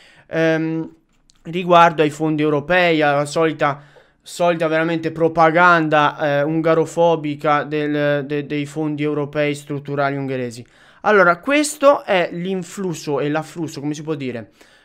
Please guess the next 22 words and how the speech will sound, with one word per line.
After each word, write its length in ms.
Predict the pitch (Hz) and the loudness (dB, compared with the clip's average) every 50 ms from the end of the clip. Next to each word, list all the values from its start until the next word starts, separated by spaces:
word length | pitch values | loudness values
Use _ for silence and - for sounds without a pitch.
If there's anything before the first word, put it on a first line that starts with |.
| _ - | _ -6
la, 340 | 143 147 151 151 151 151 | -4 0 2 2 2 2
le, 140 | 143 156 165 | 2 0 0
il 200 | 165 160 170 170 | 0 -2 -4 -6
guadagno 720 | 143 165 196 202 208 220 196 156 139 131 127 127 127 120 - | -2 2 4 4 6 6 4 4 4 2 -2 -4 -6 -6 -6
e 140 | - 156 | -6 -4
le 80 | 160 170 | -4 -2
uscite, 840 | 175 196 214 - - - - 208 208 190 - - 202 202 214 - - | -4 -4 -6 -8 -8 -8 -6 -6 -8 -8 -2 0 0 0 0 -4 -8
eh, 260 | - 156 151 147 143 | -8 -6 -4 -4 -2
nei 200 | 143 147 151 151 | -2 -2 -4 -4
paesi 380 | 147 170 165 170 165 147 135 143 | -2 -2 -2 -2 -2 -4 -6 -6
del 160 | 139 139 131 | -6 -6 -6
centro 360 | 127 - 165 160 156 147 151 | -6 -6 -4 -4 -4 -4 -4
Europa. 340 | 143 147 151 147 123 127 127 | -2 0 0 0 0 -2 -8
Qui 300 | - - 147 139 - - | -8 -8 -10 -10 -10 -12
c'è 240 | - - 151 143 131 | -10 -6 -6 -6 -4
da 100 | 131 127 | -6 -6
perdon-, 480 | 117 135 131 123 120 131 131 135 - - | -6 -6 -10 -8 -8 -8 -6 -6 -8 -8
perdonare 540 | - 139 131 127 139 139 147 139 139 127 | -8 -8 -8 -6 -4 -4 -2 -2 -2 -2
il 100 | 127 123 | -4 -8
blogger 720 | 123 127 139 139 135 127 113 131 127 123 123 120 120 117 | -8 -6 -2 -2 -2 -2 -4 -6 -6 -4 -4 -4 -6 -6
francese, 580 | - - 139 135 135 127 - - 135 131 120 131 | -6 -8 -8 -6 -6 -8 -8 -8 -8 -8 -8 -8
no, 220 | 127 123 123 - | -8 -8 -10 -12